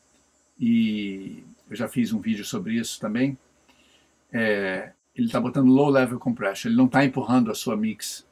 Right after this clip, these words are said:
nos picos, no, no limiter, ou, ou fazendo ela simplesmente ficar mais alta. Ele tá pegando tudo que tá mais baixo na sua mix, trazendo um pouco mais pra cima, pra você ter aquela gordura, ela mais cheia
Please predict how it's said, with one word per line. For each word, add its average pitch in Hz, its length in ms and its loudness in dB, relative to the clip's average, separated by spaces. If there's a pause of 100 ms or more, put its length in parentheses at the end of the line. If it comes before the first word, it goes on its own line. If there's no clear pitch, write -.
(320)
nos 107 280 -6
picos, 120 480 -4
no, 98 280 -6
no 98 160 -10
limiter, 101 640 -2
ou, 90 320 -8
ou 95 200 -10
fazendo 104 360 -6
ela 104 60 -4
simplesmente 98 520 -8
ficar 110 120 -6
mais 107 220 -4
alta. 87 200 -8
Ele 92 80 -10
tá 98 120 -8
pegando 104 260 -8
tudo 127 240 -10
que - 100 -18
tá 98 220 -2 (320)
mais 104 240 -2
baixo 107 480 4
na 104 80 -8
sua 98 180 -10
mix, 101 300 -10
trazendo 101 420 -6
um 95 40 -8
pouco - 280 -10
mais 104 200 -8
pra 101 120 -10
cima, 113 400 -4 (480)
pra 123 80 -12
você 113 240 -6
ter 110 320 -6 (800)
aquela 107 300 -2
gordura, 104 640 -6
ela 101 160 -8
mais 107 200 -6
cheia 110 440 -4